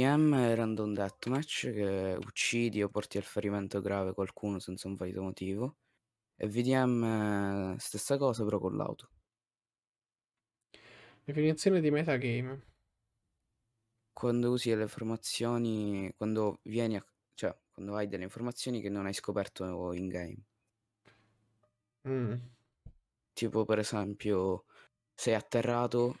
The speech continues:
Speaker 1: eh,
Speaker 2: Beh, non
Speaker 1: senti
Speaker 2: sempre, può darsi che voglia
Speaker 1: delle
Speaker 2: indagare
Speaker 1: cose
Speaker 2: sul
Speaker 1: da
Speaker 2: padre,
Speaker 1: atterrato,
Speaker 2: vogliamo.
Speaker 1: non le potresti sapere.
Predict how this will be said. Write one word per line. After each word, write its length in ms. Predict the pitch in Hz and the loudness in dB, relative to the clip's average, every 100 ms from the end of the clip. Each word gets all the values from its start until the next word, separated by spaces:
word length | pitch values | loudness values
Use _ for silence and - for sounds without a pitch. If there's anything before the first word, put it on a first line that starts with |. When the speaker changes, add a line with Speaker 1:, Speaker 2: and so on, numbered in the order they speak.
| - | -4
Speaker 1:
eh, 540 | - 101 98 95 98 | 0 2 4 4 4
Speaker 2:
Beh, 60 | - | 2
non 180 | 160 156 | 2 0
Speaker 1:
senti 320 | - 147 123 | 0 2 2
Speaker 2:
sempre, 280 | - 117 - | 2 0 0
può 120 | 117 | 0
darsi 260 | 117 - | 0 0
che 80 | 135 | -2
voglia 200 | 127 127 | 0 0
Speaker 1:
delle 120 | 123 | 2
Speaker 2:
indagare 240 | 120 104 104 | 4 4 4
Speaker 1:
cose 140 | 101 | 4
Speaker 2:
sul 80 | 104 | 4
Speaker 1:
da 80 | - | 4
Speaker 2:
padre, 220 | 143 107 | 4 2
Speaker 1:
atterrato, 180 | - 135 | 0 -2
Speaker 2:
vogliamo. 160 | - - | -2 -2
Speaker 1:
non 100 | 92 | -2
le 80 | 98 | -4
potresti 320 | - - 101 | -6 -6 -4
sapere. 320 | 98 - - | -4 -4 -6